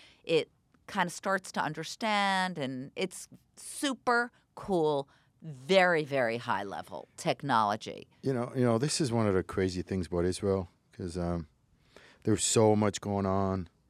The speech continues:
Speaker 2: in terms of culturally and spiritually and economically and so forth. And yet, you know, ninety percent of everything we hear is just connected to politics.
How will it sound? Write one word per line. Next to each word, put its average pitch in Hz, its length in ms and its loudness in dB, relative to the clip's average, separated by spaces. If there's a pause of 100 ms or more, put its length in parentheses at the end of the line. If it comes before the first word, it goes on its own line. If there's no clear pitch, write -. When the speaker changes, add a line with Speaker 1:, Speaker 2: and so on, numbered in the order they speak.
(180)
Speaker 2:
in - 40 -20 (120)
terms 92 120 -12
of 85 120 -10 (120)
culturally 92 680 -2
and 85 200 -6
spiritually 92 800 -8
and 87 80 -4
economically 85 840 -8
and 76 160 -10
so 82 220 -10
forth. 82 520 -8
And 92 220 -6
yet, 123 360 -4 (720)
you 202 120 -6
know, 165 200 -4
ninety 147 360 -2
percent 135 540 -4
of 87 200 -2
everything 117 420 -4
we 110 140 0
hear 127 300 0
is 85 120 -4
just - 240 -12
connected 127 420 -6
to 120 80 -6
politics. 139 760 -4